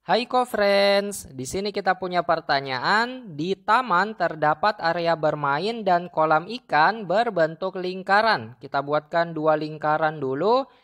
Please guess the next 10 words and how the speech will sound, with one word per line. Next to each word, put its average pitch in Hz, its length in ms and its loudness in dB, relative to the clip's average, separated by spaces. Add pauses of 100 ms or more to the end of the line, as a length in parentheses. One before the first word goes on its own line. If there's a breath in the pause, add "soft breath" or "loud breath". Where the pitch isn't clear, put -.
(220 soft breath)
yaitu 196 560 -2
ada 190 480 4
yang 165 320 0
area 156 400 0
bermain 175 720 -2
dan 156 240 0
juga 165 480 0
kolam 147 400 0
ikan 165 320 2
ya, 190 240 2